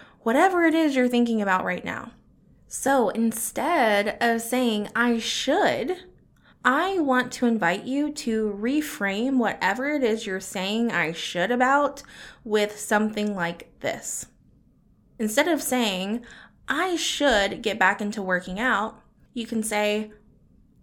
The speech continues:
"I am putting a workout in my schedule for tomorrow."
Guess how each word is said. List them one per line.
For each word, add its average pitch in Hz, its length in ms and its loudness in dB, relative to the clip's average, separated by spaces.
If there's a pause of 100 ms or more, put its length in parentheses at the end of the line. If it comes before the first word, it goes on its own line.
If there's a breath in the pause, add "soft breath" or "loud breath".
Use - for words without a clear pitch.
"I 269 180 0
am 302 220 2
putting 247 400 0
a 226 140 -2
workout 208 680 2 (100)
in 302 240 0
my 392 200 2
schedule 226 840 2
for 208 520 2 (100)
tomorrow." 196 580 -2